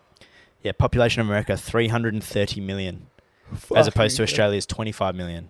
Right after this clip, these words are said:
Speaker 2: That's crazy.
Speaker 1: So they're what?
Speaker 2: Only four billion more.
Speaker 1: Yeah, f-, only, like, not even, like, three, three and a half billion dollars more, and their population size is,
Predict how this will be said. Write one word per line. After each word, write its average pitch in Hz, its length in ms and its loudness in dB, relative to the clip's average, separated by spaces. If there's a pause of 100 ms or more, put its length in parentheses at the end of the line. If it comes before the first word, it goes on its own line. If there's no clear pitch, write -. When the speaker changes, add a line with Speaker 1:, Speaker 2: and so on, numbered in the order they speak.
Speaker 2:
That's 135 260 -2
crazy. 113 300 -4
Speaker 1:
So 107 180 0
they're 113 300 4
what? 98 280 0 (120)
Speaker 2:
Only 123 180 -8
four 127 240 -4
billion 123 360 -10
more. 120 360 -10 (540)
Speaker 1:
Yeah, 101 100 -4
f-, - 200 -8
only, 107 260 -2
like, 104 180 0 (540)
not 104 180 -2
even, 92 220 -2
like, 85 160 -8
three, 98 380 -2
three - 220 -4
and 92 100 -4
a - 20 -6
half 98 260 2
billion 95 480 -4
dollars 95 380 -2
more, 98 480 -2 (420)
and 95 140 -2
their 95 100 4
population 95 640 0
size 87 380 -2
is, 85 320 -4